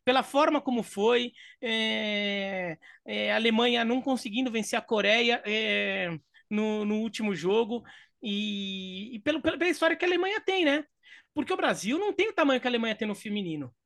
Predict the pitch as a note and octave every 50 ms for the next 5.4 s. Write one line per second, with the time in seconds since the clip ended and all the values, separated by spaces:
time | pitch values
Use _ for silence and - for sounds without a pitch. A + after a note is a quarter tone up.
0 | _ _ _ _ _ _ G#3 F#3+ A3 G#3 G#3+ B3 - B3+ C4+ D4 D#4 - - C#4+
1 | B3 A#3+ B3 C#4+ F4 E4+ F4+ F#4 G4 G4+ E4+ D#4+ E4+ F4+ F4+ F4 E4+ E4 - E4+
2 | E4+ - - F4 F#4 F4+ F#4+ D4+ C#4 C4+ B3+ A#3+ G3 - - - G#3+ G#3 G3+ G3+
3 | G3+ G3 G3 G3 F#3 F3+ F#3+ G3 - _ - G#3 - A3+ G#3+ - A3 G3 G#3 F#3
4 | F3 E3+ F#3+ G#3+ A3 G#3+ G3+ G#3+ - D#4 G#4 A#4 F#4+ - - C#4+ D4 C4+ G#3 -
5 | D3 C3 - - - - -